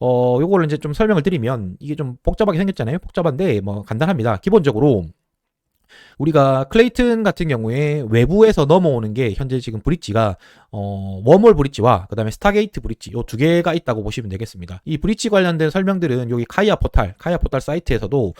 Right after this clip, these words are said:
이 브릿지 탭에 가시면 좀 상세하게 보실 수 있거든요. 뭐 한번 들어가 볼까요? 스타게이트와 웜홀을 이제 진행하-, 그 지원을 하고 있죠. 그래서 요거를 이제 지원을 공식적으로 하고 있는 데니까, 어, 여기서 넘어오는 자산들을 기본으로 한다. 그래서, 어, 여기 메인 풀이라고 되어 있지만,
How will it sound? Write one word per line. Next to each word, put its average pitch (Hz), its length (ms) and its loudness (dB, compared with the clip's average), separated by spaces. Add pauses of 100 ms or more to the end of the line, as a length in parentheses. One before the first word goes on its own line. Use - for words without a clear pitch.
(240)
이 110 200 -4
브릿지 143 580 -4
탭에 151 240 0
가시면 147 500 -4
좀 113 200 -8
상세하게 127 400 -6
보실 143 240 -8
수 185 100 -14
있거든요. 110 440 -8 (140)
뭐 95 100 -14
한번 95 120 -14
들어가 117 180 -8
볼까요? 123 240 -10
스타게이트와 147 520 -2
웜홀을 113 460 -4
이제 101 120 -10
진행하-, 127 380 -10 (200)
그 95 200 -10 (260)
지원을 135 260 -4
하고 143 120 -4
있죠. - 220 -8 (360)
그래서 - 160 -6
요거를 147 280 2
이제 104 140 -8
지원을 143 380 -2
공식적으로 139 420 -4
하고 147 140 0
있는 143 180 -4
데니까, 113 560 -4 (420)
어, 110 180 -2
여기서 190 300 4
넘어오는 175 360 4
자산들을 139 1080 0
기본으로 131 340 -6
한다. 131 360 -4 (300)
그래서, 165 420 4 (400)
어, 117 260 -2
여기 156 140 0
메인 151 220 4
풀이라고 185 300 2
되어 160 140 2
있지만, 110 420 -2